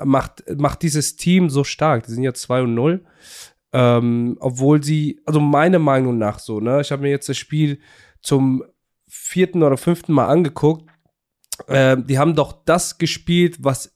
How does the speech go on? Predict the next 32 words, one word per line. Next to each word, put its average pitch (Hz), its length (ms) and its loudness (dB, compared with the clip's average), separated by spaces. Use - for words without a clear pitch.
auch - 260 -2
ich 175 200 -2
erwartet 151 560 0
hab, 110 180 -6
so 104 180 -6
die 104 120 -6
Plays, 120 580 -2
ne? 127 220 2
Ich - 120 -6
hab 123 200 -6
etliche 151 400 -2
Stunden 147 600 0
vorm 135 260 -2
P 131 140 0
C 151 240 0
verbracht 117 500 -2
und 127 140 -6
Video 143 260 0
geguckt. 131 460 -4
Ich 135 200 -8
wusste, 147 340 0
ich 135 140 0
hab 147 80 0
auch 139 200 0
<laughs> - 360 -18
den 143 240 0
einen 156 220 0
Quarter, 170 340 2
den 143 100 0
ich 143 160 -2
gespielt 160 380 -4
hab, 151 240 2